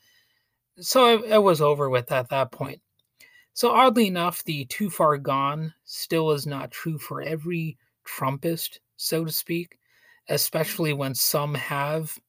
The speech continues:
abandoned Donald Trump already. And some people will even change their political persuasion and either move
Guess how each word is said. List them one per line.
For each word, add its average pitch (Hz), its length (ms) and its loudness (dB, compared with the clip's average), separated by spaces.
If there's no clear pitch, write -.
abandoned 139 640 -2
Donald 139 380 -6
Trump 143 260 -6
already. 139 540 -4
And 180 160 -4
some 226 220 4
people 208 320 -2
will 170 220 4
even 156 240 0
change 143 360 -4
their 135 140 -2
political 131 480 -8
persuasion 143 840 -4
and 131 320 0
either 139 240 0
move 143 560 -6